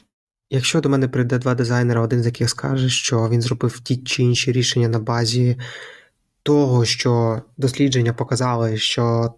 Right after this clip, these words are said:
той макет дасть на двадцять п'ять відсотків більшу конверсію на цьому сайті, я спитаю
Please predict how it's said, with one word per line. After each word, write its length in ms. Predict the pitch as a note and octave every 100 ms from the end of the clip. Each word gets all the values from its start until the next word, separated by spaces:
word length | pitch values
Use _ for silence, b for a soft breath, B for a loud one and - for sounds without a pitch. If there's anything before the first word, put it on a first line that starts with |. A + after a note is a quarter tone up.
| _
той 220 | - C3
макет 600 | A#2+ A#2+ - A#2+ A#2+ - _ -
дасть 500 | B2+ B2 A2+ B2 -
на 120 | C3 B2
двадцять 360 | B2 A#2+ A#2+
п'ять 200 | B2 A#2
відсотків 360 | A#2+ - - A#2+
більшу 240 | A#2+ A#2
конверсію 480 | A#2 A#2 A#2 - A#2
на 100 | A#2
цьому 280 | - A#2 A#2+
сайті, 500 | - E3+ G3 F#3+ G3+ G3+ B B B B _
я 80 | B2+
спитаю 720 | - A#2+ B2 A#2 A2+ A2+ C3+